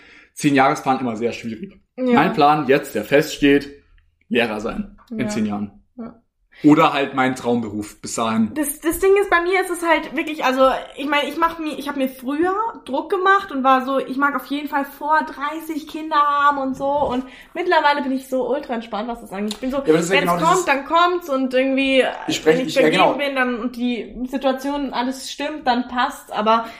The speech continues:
Speaker 2: ich mach mir da absolut keinen Stress.
Speaker 1: Ich spreche dann natürlich grad auch über meine, über meine Traumvorstellung.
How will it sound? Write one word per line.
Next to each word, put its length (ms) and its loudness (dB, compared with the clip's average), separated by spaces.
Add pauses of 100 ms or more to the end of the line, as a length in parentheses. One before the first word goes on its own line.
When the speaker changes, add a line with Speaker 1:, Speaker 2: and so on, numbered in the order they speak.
(180)
Speaker 2:
ich 160 -8
mach 200 2
mir 100 0
da 160 2
absolut 480 -6
keinen 220 -6
Stress. 600 -8
Speaker 1:
Ich 120 0
spreche 220 0
dann 80 2
natürlich 280 -2
grad 140 -4
auch 160 0
über 120 0
meine, 400 -2
über 180 -2
meine 180 -2
Traumvorstellung. 880 -6